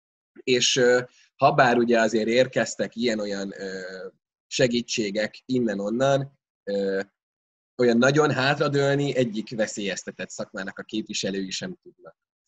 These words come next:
A, a zenészek ráadásul szerintem most még társadalmi, ö, sz-, megítélésben még, még kettősebb helyzetben vannak, mert egyrészt én, mint átlag állampolgár, egyrészt ott vannak a, a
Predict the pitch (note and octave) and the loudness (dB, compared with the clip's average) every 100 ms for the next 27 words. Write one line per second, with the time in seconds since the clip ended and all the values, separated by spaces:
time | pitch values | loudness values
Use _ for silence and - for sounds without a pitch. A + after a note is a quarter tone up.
0 | _ _ _ - A2 G#2+ A2+ - _ _ | _ _ _ -4 -2 -2 -4 -8 _ _
1 | _ - A#2+ D3 F3 G3+ A3 A3+ - C3 | _ -4 4 4 6 2 0 -4 -6 0
2 | C3 C3+ D3+ D#3 E3 G3 G3+ G#3+ - _ | 2 2 2 0 -2 -2 -2 -4 -8 _
3 | - - C#3+ E3 F3 F#3 E3+ C#3+ C#3+ A#2+ | -14 -2 0 2 0 0 0 0 -4 -4
4 | - - D3+ F3 - D#3 C3+ B2+ B2+ B2 | -8 -4 0 0 0 0 2 2 2 2
5 | A#2+ A2+ - F#2+ - C3+ C3 _ _ _ | 0 -4 -12 -14 -12 -12 -12 _ _ _
6 | _ _ _ - - - - - - - | _ _ _ -8 -4 -4 -4 -6 -10 -12
7 | A#2 _ _ _ _ C3+ C#3+ C#3+ D#3 D#3+ | -18 _ _ _ _ 0 0 0 -2 -2
8 | D3+ D#3 D3 D#3+ E3 D#3+ D#3 _ - F3+ | -2 -2 0 2 2 0 -4 _ 4 4
9 | F#3 - C3+ - A#2+ - A#2+ C3+ B2+ C3 | 4 2 -2 0 -4 -2 -4 -2 -2 0
10 | A#2 A2 G#2+ G#2+ C3 E3+ F#3 _ _ _ | 0 0 0 -2 0 -2 -4 _ _ _
11 | _ C3+ C3+ C#3 C#3+ E3 E3 - E3 D3 | _ 2 4 4 4 2 0 -2 0 2
12 | B2+ B2+ C#3 A#2+ A2+ C3 C#3 D3+ D#3+ E3 | 0 2 0 0 -2 0 -2 2 2 4
13 | E3 C#3+ C#3+ D3 F#3 F#3 C#3+ C3+ C3 B2 | 2 2 -2 0 0 -2 -2 0 -2 0
14 | B2+ A#2+ A#2+ A#2+ - | 2 2 2 0 -6